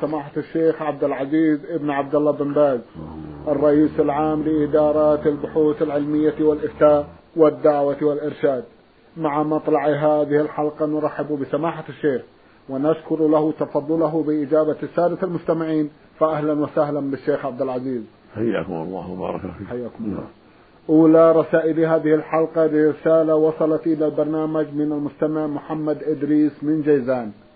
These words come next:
Speaker 1: أخونا له سؤال واحد يقول فيه: "حدثوني وبالتفصيل جزاكم الله خيرا عن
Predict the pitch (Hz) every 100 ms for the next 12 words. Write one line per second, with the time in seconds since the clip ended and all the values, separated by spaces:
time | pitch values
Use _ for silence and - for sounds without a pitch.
0 | _ _ _ - 151 - 156 156 151 160
1 | 156 156 143 156 151 151 151 151 147 143
2 | 160 165 - 151 147 143 139 - 185 190
3 | 165 165 160 156 - _ _ _ - -
4 | 139 135 151 147 156 156 151 156 151 143
5 | 147 160 170 - 160 - 156 156 151 143
6 | 156 151 151 151 147 147 151 151 139 151
7 | 151 143 147 143 - _ - 123 151 147